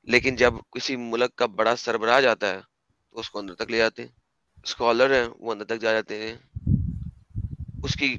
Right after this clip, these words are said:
चाबियां भी रखी हुई हैं उन्होंने, लॉक भी लगाए हुए हैं। तो यार, ये तो बहुत simple है,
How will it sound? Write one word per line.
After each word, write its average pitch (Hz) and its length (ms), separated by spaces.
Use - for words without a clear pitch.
चाबियां 113 380
भी 127 80
रखी 123 280
हुई 127 80
हैं 123 80
उन्होंने, 117 360
लॉक 113 200
भी 123 100
लगाए 120 280
हुए 117 100
हैं। 117 360
तो - 320
यार, 320 240
ये 269 100
तो 262 160
बहुत - 400
simple 185 400
है, - 100